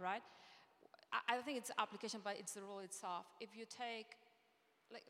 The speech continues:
l-, the example of a bank, right? And we have a deposit business and we have a payments business that it's growing. What we cannot, well, at, at least it's my point of view and how it impacts the customer too, right? Is that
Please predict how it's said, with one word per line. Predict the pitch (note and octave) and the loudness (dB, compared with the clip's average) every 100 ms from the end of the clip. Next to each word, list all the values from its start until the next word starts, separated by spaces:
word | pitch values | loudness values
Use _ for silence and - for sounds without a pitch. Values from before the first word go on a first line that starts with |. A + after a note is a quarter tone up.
| A#3 | -12
l-, | A3+ | -6
the | A#3 A3 | -4 -4
example | G#3 B3 G#3+ G3 | 0 0 2 -2
of | F#3+ | -4
a | F#3 | -4
bank, | G3+ F3+ G3 | -4 -2 0
right? | G#3+ - - | 0 0 -6
And | A3 G#3+ - | -6 -6 -4
we | G3+ | 0
have | G#3 G3+ | 0 0
a | F3+ | -2
deposit | F3+ G#3 G#3 A3 | -4 -8 -10 -10
business | B3 - B3+ C4 - | -14 -10 -10 -10 -8
and | A3 A3 | -4 0
we | |
have | B3 C4+ | 2 2
a | |
payments | A3 A3 G3+ G3 - | 2 2 2 2 2
business | G#3 G3 G3+ F#3+ | 2 2 0 2
that | G3+ F#3+ - - - - - - | 4 2 0 -18 -20 -20 -18 -4
it's | A3 - | -2 -2
growing. | - G3+ F#3+ F#3 F3+ - - - - - - | 0 0 0 -4 -10 -20 -20 -20 -20 -14 0
What | A#3+ | 2
we | C4+ | 2
cannot, | C4 - B3 A3+ G#3+ - - - - | 0 2 2 2 -2 -6 -20 -20 -12
well, | A3 F#3+ - | -4 -4 -2
at, | F#3+ G#3+ | -2 0
at | F#3+ | 0
least | B3 A3 | -4 -6
it's | F#3 - | -8 -4
my | F#3+ | -4
point | F#3+ A3+ G3+ | -2 -4 -6
of | F3+ | -4
view | G#3 | -2
and | F#3+ F3+ - | 0 -2 0
how | F#3+ | 0
it | F#3 - | -2 -8
impacts | G#3 G3 F#3 - - - - - - | -6 -2 -2 -2 -8 -10 -20 -20 -20
the | - | -2
customer | C4+ - G#3+ F#3+ | 0 0 -2 -6
too, | - A3+ F#3+ | -4 -2 0
right? | G3+ B3+ - - - - - - | 0 0 -10 -20 -20 -20 -20 -6
Is | A#3 A3+ | -2 -2
that | A#3 A3 G#3 | 0 0 0